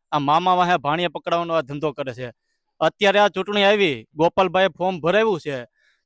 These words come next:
તો અત્યારે ખાતર નહોતું, ત્યાંથી અત્યારે વિસાવદર ને જુનાગઢ તાલુકામાં આવ્યું છે, અત્યારે કાંઈ પકડાવતા નથી. તો એનું શું આ કારણ કે ગોપાલભાઈ આવ્યા, હજી જો આવ્યા નથી, હજી ધારાસભ્ય બન્યા નથી, તોય એમને અત્યારે વગર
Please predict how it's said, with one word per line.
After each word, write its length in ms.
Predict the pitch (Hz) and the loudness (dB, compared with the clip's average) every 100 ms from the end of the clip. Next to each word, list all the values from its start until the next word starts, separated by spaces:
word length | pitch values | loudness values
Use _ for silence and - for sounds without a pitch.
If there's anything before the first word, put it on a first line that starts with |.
| - | -2
તો 140 | 180 | 2
અત્યારે 380 | 196 196 202 196 | 4 2 0 0
ખાતર 380 | - 185 - 208 | 2 0 0 -4
નહોતું, 420 | 147 147 - 226 | 0 -2 0 0
ત્યાંથી 260 | 220 220 214 | 0 -2 -2
અત્યારે 280 | 214 208 | 0 0
વિસાવદર 480 | 165 160 185 196 185 | -2 -2 0 -2 -2
ને 140 | 196 175 | -6 -4
જુનાગઢ 380 | 165 190 185 165 | -2 -2 -2 -2
તાલુકામાં 420 | 190 190 196 185 | -2 -2 -4 2
આવ્યું 220 | 190 196 151 | 2 2 -4
છે, 100 | 139 | -4
અત્યારે 480 | 143 - 190 196 | -4 -2 0 0
કાંઈ 160 | 190 185 | 2 0
પકડાવતા 540 | 180 202 196 190 180 | -2 -2 0 0 0
નથી. 280 | 165 147 135 | -4 -6 -12
તો 180 | - 165 | -14 -10
એનું 240 | 165 196 | -8 -6
શું 200 | 196 226 | -6 -2
આ 80 | 185 | -2
કારણ 300 | 151 151 147 135 _ _ _ _ | -2 -4 -4 -8 _ _ _ _
કે 100 | 175 | -4
ગોપાલભાઈ 540 | 151 170 - 180 185 196 | 0 0 2 2 2 4
આવ્યા, 600 | 160 147 170 202 208 202 _ _ _ _ - | 4 4 4 6 4 2 _ _ _ _ -10
હજી 240 | 135 160 190 | 0 0 4
જો 120 | 208 | 4
આવ્યા 420 | 180 156 202 233 | 6 6 4 2
નથી, 420 | 208 - 175 165 160 - | 2 -2 0 0 -4 -8
હજી 200 | 160 170 165 - 147 | -2 -2 -2 -8 -2
ધારાસભ્ય 520 | 151 180 170 175 190 | 2 2 0 0 2
બન્યા 320 | 151 190 208 | 2 2 2
નથી, 260 | 190 180 143 | 0 -4 -4
તોય 260 | 175 196 | 0 2
એમને 280 | 196 196 190 | 2 -2 -4
અત્યારે 260 | 190 196 180 | -2 0 2
વગર 360 | 143 147 196 | 0 0 2